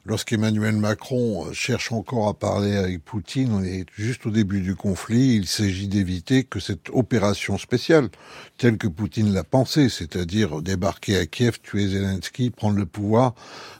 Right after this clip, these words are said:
et instaurer une Ukraine à sa botte. Donc cette opération spéciale va échouer, on va basculer dans la guerre, mais il y a tout un temps où, en fait, il s'agit précisément d'éviter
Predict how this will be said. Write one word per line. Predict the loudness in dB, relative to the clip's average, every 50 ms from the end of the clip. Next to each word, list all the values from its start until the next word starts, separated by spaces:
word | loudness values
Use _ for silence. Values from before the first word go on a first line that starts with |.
| _ 0
et | 2 2 4
instaurer | 4 4 2 2 2 2 4 6 8 8 8 8 6
une | 2 2 2 2
Ukraine | 0 -2 -4 -2 0 2 2 2
à | 0 0
sa | -2 -2 -4 0
botte. | 4 6 6 6 6 4 -2 -12 -20 -20 -20 -20 -20 -20 -20 _ _ 2
Donc | 4 4 4 4
cette | 2 2 2 2
opération | 2 4 6 6 6 4 2 -2 -4
spéciale | -4 0 0 0 0 4 6 6 6 6 6 4 -2 -8 _ _ _ _ _ -6
va | -4 2 6 8 8 8
échouer, | 8 6 4 0 0 2 4 6 8 8 8 8 8 6 4
on | 2
va | 2 2 2
basculer | 4 4 4 4 4 2 -2 0 2 2 2
dans | 2 2 2 2
la | 2 2 4
guerre, | 6 6 6 8 6
mais | 4 2 2
il | 2
y |
a | 0 -2
tout | -4 -8 -2 0 2
un | 2 2
temps | 2 0 2 2 4 2 2 2 0
où, | 0 2 2
en | 0 2
fait, | 4 4 4 4 2
il | -4
s'agit | -4 -2 -2 0 0 0 -2
précisément | -2 -2 -4 -4 -4 -6 -4 -4 -2 0 0 0 0 0
d'éviter | -2 -6 2 4 4 4 6 4 0 -4 -2 -2 -2 -2 -2 -4